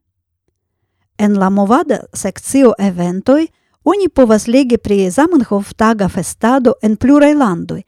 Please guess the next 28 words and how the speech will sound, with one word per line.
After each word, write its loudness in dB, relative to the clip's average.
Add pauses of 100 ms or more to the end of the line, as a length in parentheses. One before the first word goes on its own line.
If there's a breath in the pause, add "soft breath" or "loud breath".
(280)
inkluzive 2
de 0
Litovio 2
kaj -2
Barato, -4 (440)
kie 2 (280)
je 2
ĉi -4
tiu 0
festotago -4 (300)
okazis -2
kongresoj 0
de 0
la 2
landaj 0
asocioj, -6 (440)
kaj 0
pri 4
aliaj 6
esperantistaj -2
renkontiĝoj, -4
kongresoj -4
kaj -6
festivaloj, -6 (400)
ankaŭ 2
pri 0
la 0
dek -2